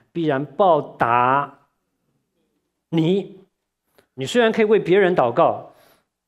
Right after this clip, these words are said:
你可以为传道人祷告，你可以为生病的，呃，爸爸妈妈肢体祷告，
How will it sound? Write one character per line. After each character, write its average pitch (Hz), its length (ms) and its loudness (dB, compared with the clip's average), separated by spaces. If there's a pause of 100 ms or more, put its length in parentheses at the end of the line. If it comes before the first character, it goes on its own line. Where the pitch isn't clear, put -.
你 165 100 -6
可 185 100 -2
以 214 60 2
为 208 140 0
传 180 200 -4
道 208 140 0
人 165 160 -2
祷 139 140 2
告， 165 200 0
你 160 80 -2
可 165 120 -4
以 - 20 2
为 208 140 0
生 214 240 -4
病 208 120 -2
的， 180 80 -2 (200)
呃， 160 100 -2
爸 165 220 -4
爸 170 100 0
妈 175 140 -2
妈 180 120 0
肢 180 220 -8
体 175 160 -6
祷 135 180 -2
告， 131 240 -2